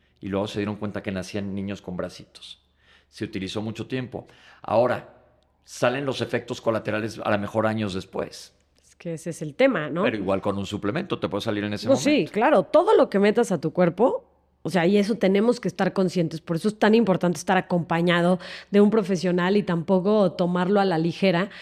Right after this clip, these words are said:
Speaker 2: porque lo que sea va o puede llegar a tener un efecto colateral que
Speaker 1: No.
Speaker 2: hoy tal vez no sabes.
Speaker 1: Y lo que acabas de decir es clave.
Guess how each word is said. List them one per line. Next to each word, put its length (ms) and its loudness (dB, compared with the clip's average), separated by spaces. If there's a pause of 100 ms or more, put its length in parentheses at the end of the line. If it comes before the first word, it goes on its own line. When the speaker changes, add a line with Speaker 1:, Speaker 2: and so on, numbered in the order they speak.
(160)
Speaker 2:
porque 200 0
lo 160 4
que 80 -4
sea 380 4 (720)
va 340 2 (280)
o 160 -2
puede 600 6
llegar 280 6
a 120 2
tener 380 0 (180)
un 160 2
efecto 360 2
colateral 600 2
que 100 2
Speaker 1:
No. 80 10
Speaker 2:
hoy 100 8
tal 160 4
vez 120 4
no 100 4
sabes. 340 0
Speaker 1:
Y 100 4
lo 120 4
que 80 0
acabas 240 2
de 60 -2
decir 200 -2
es 120 -6
clave. 320 -4